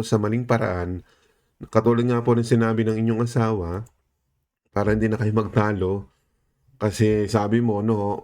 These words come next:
may mababasa ba na bawal pumunta sa pistahan? Eh, kung ini paghahandog sa mga Diyos-Diyosan, eh, huwag ka nga pumunta kasi naghahandog ka sa mga Diyos-Diyosan sa halip na sa Panginoon.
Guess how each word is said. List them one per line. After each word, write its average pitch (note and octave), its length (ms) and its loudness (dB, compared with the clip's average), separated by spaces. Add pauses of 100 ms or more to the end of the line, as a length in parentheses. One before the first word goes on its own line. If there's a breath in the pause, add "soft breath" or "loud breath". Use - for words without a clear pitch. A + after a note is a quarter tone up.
may A#2 80 4
mababasa G#2+ 720 0
ba A2 400 0 (240)
na A2 480 0 (400 soft breath)
bawal A2 640 2
pumunta G#2+ 400 2
sa G#2 160 0
pistahan? G#2 640 0
Eh, F#2 160 -4
kung A#2+ 160 4
ini C#3+ 160 0
paghahandog B2+ 560 2
sa A2+ 160 4
mga A2+ 160 2
Diyos-Diyosan, A2 640 0
eh, A2+ 80 2
huwag C3+ 160 0
ka D3+ 80 0
nga A2 80 0
pumunta G#2 640 -2 (320 soft breath)
kasi C#3 240 2
naghahandog A#2 720 0
ka G#2 320 0 (320 soft breath)
sa A2 560 2
mga G#2 320 0
Diyos-Diyosan G2 480 0
sa G#2+ 240 2
halip A2+ 160 0
na G#2+ 80 -2
sa G2 320 -2 (320)
Panginoon. G#2 560 0